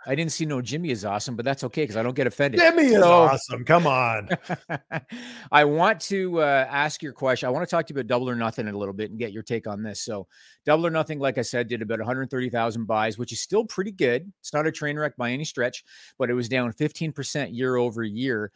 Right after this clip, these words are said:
Speaker 1: Now, going back to tribalism, of course, the A E Ws are, haters are saying, "Well, that's because the booking sucked."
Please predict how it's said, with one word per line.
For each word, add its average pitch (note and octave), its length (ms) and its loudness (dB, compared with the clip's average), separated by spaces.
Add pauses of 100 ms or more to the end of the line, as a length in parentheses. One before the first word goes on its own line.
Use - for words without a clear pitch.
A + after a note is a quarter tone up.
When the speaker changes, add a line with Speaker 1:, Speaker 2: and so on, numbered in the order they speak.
(280)
Speaker 1:
Now, B2+ 240 2
going C#3+ 320 -2
back C#3+ 240 -2
to A#2+ 80 -10
tribalism, A2+ 640 2
of G2+ 140 -4
course, G#2+ 300 0
the B2+ 180 -4
A C#3 40 -2
E C3+ 140 0
Ws A#2+ 440 0
are, A2+ 160 -4
haters A#2+ 360 -2
are A2 80 -10
saying, A2 300 -4
"Well, C3+ 100 0
that's D3 140 0
because B2 300 -4
the A2 80 -6
booking A2 340 -4
sucked." - 540 -12